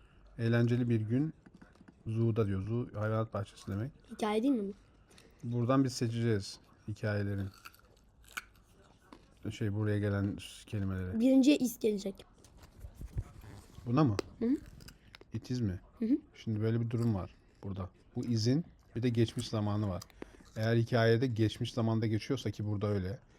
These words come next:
Speaker 1: Last Saturday diyor. Last, geçen demek. Geçen cumartesi. Eğer geçmişten bahsediyorsan bütün izler was oluyor. Bunu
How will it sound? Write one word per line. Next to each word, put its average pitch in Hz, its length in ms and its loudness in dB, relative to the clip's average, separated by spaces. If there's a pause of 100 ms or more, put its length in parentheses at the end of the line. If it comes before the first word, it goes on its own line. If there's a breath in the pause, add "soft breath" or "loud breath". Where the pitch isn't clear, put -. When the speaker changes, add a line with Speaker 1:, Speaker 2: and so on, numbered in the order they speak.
(200 soft breath)
Speaker 1:
Last 113 260 2
Saturday 104 580 -2
diyor. 90 120 -6
Last, 117 320 -4
geçen 107 340 -2
demek. 107 220 -6 (640 soft breath)
Geçen 120 300 0
cumartesi. 104 580 -2 (240)
Eğer 123 240 2
geçmişten 120 640 0
bahsediyorsan 135 640 0 (560 loud breath)
bütün 170 240 0
izler 139 300 6
was 120 220 6
oluyor. 98 280 -2 (1120)
Bunu 127 260 0